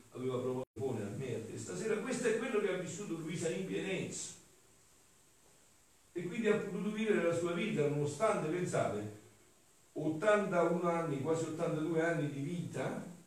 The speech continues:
no? Pensate a ottantadue anni di vita, di cui sessantadue sempre a letto,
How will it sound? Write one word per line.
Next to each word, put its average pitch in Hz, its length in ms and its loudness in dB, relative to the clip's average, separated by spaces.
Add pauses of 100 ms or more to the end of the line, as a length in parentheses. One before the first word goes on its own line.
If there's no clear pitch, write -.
(440)
no? - 480 -4 (180)
Pensate 175 400 2
a 170 40 2
ottantadue 160 600 0
anni 160 120 0
di 151 60 -2
vita, 156 200 -2
di 127 140 0
cui 139 120 -2
sessantadue 175 800 -2
sempre 170 380 -2
a 147 100 2
letto, 120 500 -4